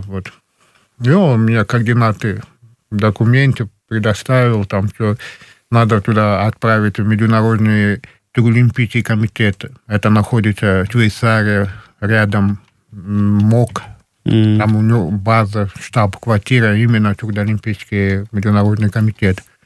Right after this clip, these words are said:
Speaker 1: Я отправил там информацию, что мы хотим,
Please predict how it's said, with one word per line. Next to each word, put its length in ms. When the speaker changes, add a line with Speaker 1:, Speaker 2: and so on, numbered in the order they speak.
Speaker 1:
Я 320
отправил 440
там 300
информацию, 1120
что 180
мы 160
хотим, 440